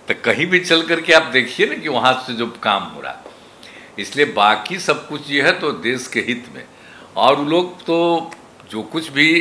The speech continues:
हम लोगों के देश का पुराना इतिहास है और आज़ादी की लड़ाई है तो उन सब चीज़ों को नई पीढ़ी तक, सब तक, सब दिन के लिए लोगों को रहना चाहिए।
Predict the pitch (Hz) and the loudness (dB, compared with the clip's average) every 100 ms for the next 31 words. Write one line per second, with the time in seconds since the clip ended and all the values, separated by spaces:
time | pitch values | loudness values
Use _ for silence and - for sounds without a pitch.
0 | - - 107 117 135 135 - 139 139 120 | 0 -8 -6 -2 -2 -2 4 6 6 2
1 | - - - - - - 117 139 - 131 | -6 -20 -20 -20 -20 -4 -2 -2 2 4
2 | 127 113 110 107 127 127 117 104 90 123 | 4 2 0 0 2 2 0 -6 2 2
3 | 135 123 123 127 - - - - - 98 | 2 2 2 2 -4 -18 -20 -20 -6 0
4 | 113 110 107 107 120 127 127 110 90 107 | 4 4 4 2 2 -2 0 2 4 4
5 | 139 113 120 123 - - - - 110 107 | 4 4 4 2 -6 -20 -16 -8 -6 -2
6 | - 143 - 120 120 127 - 135 143 - | 4 4 4 -6 -4 -4 -4 -4 -2 -4
7 | - - - - 98 117 147 143 123 117 | -14 -20 -20 -14 0 4 4 2 -4 0
8 | 135 135 139 139 - - 180 - - 156 | 0 0 -2 -2 -6 2 2 0 0 0
9 | - - - 165 123 139 147 131 135 127 | 0 -10 2 2 4 -4 -4 -2 -2 0
10 | 127 120 110 110 113 95 87 85 - - | 0 0 -2 -4 -4 -6 -6 -10 -10 -18